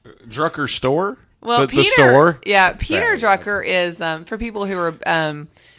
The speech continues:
Speaker 2: big into the business world, he's considered by many to be the guru of business management of the twentieth century. Um, so, you know, there's, you have this,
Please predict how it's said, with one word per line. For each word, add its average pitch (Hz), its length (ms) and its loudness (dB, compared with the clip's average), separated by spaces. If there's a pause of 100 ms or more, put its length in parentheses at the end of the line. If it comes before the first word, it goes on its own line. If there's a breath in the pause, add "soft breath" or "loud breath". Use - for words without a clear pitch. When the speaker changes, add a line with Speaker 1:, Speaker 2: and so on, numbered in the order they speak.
(260 soft breath)
Speaker 2:
big 202 180 2
into 196 280 -2
the 165 120 -4
business 190 580 -2
world, 143 560 -2
he's 185 320 -6
considered 170 420 -6
by 165 120 -2
many 160 320 -10
to 156 120 -10
be 147 360 -10
the 156 140 -8
guru 156 520 -6
of 147 140 -8
business 143 360 -10
management 143 640 -12
of 147 140 -8
the 151 120 -12
twentieth 151 480 -10
century. - 580 -10 (800 soft breath)
Um, 165 480 -2 (280)
so, 233 360 2
you 240 160 -4
know, 226 80 0
there's, 214 300 -2
you 226 120 -6
have 226 120 -2
this, - 300 -10